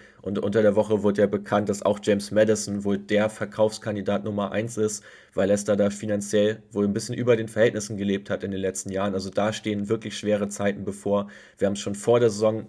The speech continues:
thematisiert, Leicester Team not to watch, jetzt in dem Spiel mal so ein kleines Highlight gesetzt,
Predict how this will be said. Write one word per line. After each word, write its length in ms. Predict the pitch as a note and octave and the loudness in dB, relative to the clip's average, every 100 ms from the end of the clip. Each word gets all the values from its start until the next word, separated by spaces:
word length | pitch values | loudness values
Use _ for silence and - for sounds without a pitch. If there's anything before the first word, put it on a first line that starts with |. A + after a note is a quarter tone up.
| - | -8
thematisiert, 680 | - A2+ G#2+ A2 G2+ G#2 G#2 | -4 -2 -2 -4 2 2 2
Leicester 400 | G2+ G2+ G#2 G2+ | 0 2 -2 -2
Team 280 | - A2 | -4 -2
not 200 | G#2 A#2+ | 2 0
to 140 | - A#2 | 0 0
watch, 300 | G#2 G#2 - - - | 2 0 -8 -18 -6
jetzt 160 | G2+ G2+ | -4 -4
in 100 | G#2 | -2
dem 160 | G#2+ | -2
Spiel 220 | G#2+ - G2+ | -2 -2 2
mal 160 | G2+ | 2
so 60 | G2+ | 0
ein 40 | |
kleines 400 | G2+ B2+ B2+ B2 | 4 6 6 4
Highlight 320 | A#2+ B2 A2 | 6 6 6
gesetzt, 400 | - G2 G#2+ - | 0 2 2 2